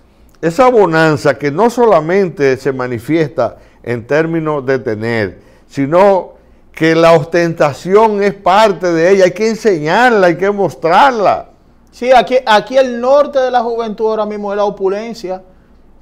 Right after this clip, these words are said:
Speaker 1: Y hay que mostrarla.
Speaker 2: Y hay que mostrarla.
Speaker 1: Si tú no muestras, eh, por ejemplo, cualquier muchacho de esto, yo esa parte la conozco porque, eh, cualquier muchacho de esto que pegaron un disco, un reggaetón o,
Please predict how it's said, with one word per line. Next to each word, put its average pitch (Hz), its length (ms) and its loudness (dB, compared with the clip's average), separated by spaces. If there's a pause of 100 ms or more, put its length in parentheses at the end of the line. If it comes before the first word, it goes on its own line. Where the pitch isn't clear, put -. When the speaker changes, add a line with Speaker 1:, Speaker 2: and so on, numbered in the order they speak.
(140)
Speaker 1:
Y 127 100 -2
hay 123 100 2
que 135 140 -2
mostrarla. 147 600 0
Speaker 2:
Y - 20 0
hay 170 80 0
que 196 120 -6
mostrarla. 175 600 -6
Speaker 1:
Si 156 100 0
tú 160 180 -2
no 190 140 2
muestras, 180 640 0 (920)
eh, 139 440 0
por 131 160 -2
ejemplo, 185 320 -2
cualquier 160 380 -2
muchacho 170 540 -2
de 123 160 0
esto, - 340 -10
yo 120 300 -2
esa 147 280 -6
parte 139 300 0
la 120 140 -2
conozco 107 420 -6
porque, 87 420 -16 (1120)
eh, 117 140 -8
cualquier 139 360 -2
muchacho 170 500 -2
de 135 140 -2
esto 117 240 -10
que 90 400 -12 (240)
pegaron 127 560 0
un 139 160 -6
disco, 120 360 -4
un 107 100 -6
reggaetón 120 720 -2
o, 98 200 -12